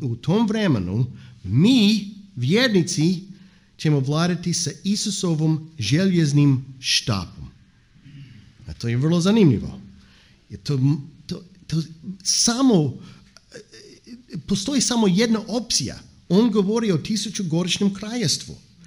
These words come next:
Jer neki kažu, „Pa to, to je nebo, to je vječnost.” O, to nema smisla ako je to nebo. To nema smisla ako to je vječnost.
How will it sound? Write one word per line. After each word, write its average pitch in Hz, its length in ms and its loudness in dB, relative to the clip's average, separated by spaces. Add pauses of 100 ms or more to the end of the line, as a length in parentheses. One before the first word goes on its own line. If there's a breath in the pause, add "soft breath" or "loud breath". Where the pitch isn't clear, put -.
(200 loud breath)
Jer 165 100 4
neki 254 260 2
kažu, 196 240 -2
„Pa 208 120 -6
to, 247 460 -8
to 240 100 -6
je 240 140 -2
nebo, 220 420 0
to 226 280 -6
je 226 480 -4
vječnost.” 190 920 0 (880 soft breath)
O, 127 60 -8
to 165 140 0
nema 180 240 4
smisla - 580 -2
ako 117 220 -6
je 98 140 -4
to 90 160 -8
nebo. 82 300 -8 (440)
To 160 120 -2
nema 185 240 6
smisla 196 600 0
ako 120 220 -6
to 120 140 -4
je 107 120 -2
vječnost. 98 640 -8